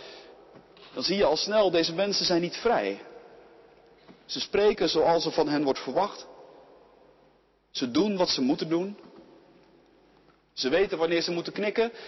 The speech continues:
Ze weten ook wanneer ze precies even weg moeten kijken. En soms zie je dat ook gewoon aan hun blikken.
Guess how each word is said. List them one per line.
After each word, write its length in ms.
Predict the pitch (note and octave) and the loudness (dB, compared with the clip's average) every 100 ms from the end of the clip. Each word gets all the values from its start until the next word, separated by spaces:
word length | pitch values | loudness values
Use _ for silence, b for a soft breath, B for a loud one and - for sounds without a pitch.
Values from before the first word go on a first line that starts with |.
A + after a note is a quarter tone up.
| B B B B - | B B B B -18
Ze 160 | - D3+ | -6 0
weten 260 | F3 E3+ | 2 2
ook 180 | - G3+ | 2 2
wanneer 240 | F3+ F3 D3+ | 4 4 2
ze 120 | D3 | 0
precies 340 | D3+ - B3 | -2 0 2
even 260 | D3 D3+ C3+ | 2 2 2
weg 180 | A3+ A#3 | 0 0
moeten 200 | A3+ G3+ | -2 0
kijken. 440 | G#3 G3+ A3+ B3+ - B B B B B B - - - | 2 2 0 -6 -8 B B B B B B -20 -20 -14
En 80 | - | -8
soms 300 | - F#3+ - | -6 -6 -2
zie 120 | D4+ | 2
je 80 | D4 | 4
dat 160 | G3 E3 | 4 2
ook 140 | C#3 | 0
gewoon 300 | D#3+ E3 E3 | 4 4 4
aan 100 | D#3+ | 2
hun 140 | F#3 | 0
blikken. 360 | E3 A#3+ - - | 0 0 0 -8